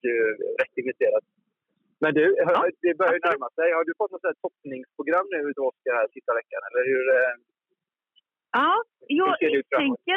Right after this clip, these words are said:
Speaker 2: att vi... Ja, jag misstänker att vi faktiskt i nästa veckas avsnitt kommer att foka lite på det. Eh, så att, eh,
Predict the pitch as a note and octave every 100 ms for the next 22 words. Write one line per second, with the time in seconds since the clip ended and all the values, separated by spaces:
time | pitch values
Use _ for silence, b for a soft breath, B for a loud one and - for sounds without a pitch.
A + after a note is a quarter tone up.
0 | G4+ G#4 G#4 E4+ A#3 - _ _ _ _
1 | C#4+ E4 F#4+ B4 - E4+ D#4 F#4 F#4+ F#4
2 | C#4 - D#4+ - B3+ - D#4+ A#3+ A#3+ A3+
3 | C#4 D#4 - A#3+ C#4 D#4 - F#3 F3 C#4+
4 | G4+ - F#4 C4+ C#4+ - A#3 - D4+ A#4+
5 | A4+ A3 C#4 E3 - B B B _ A#3
6 | A3 G3 F#3+ - C#4+ C4 - C#4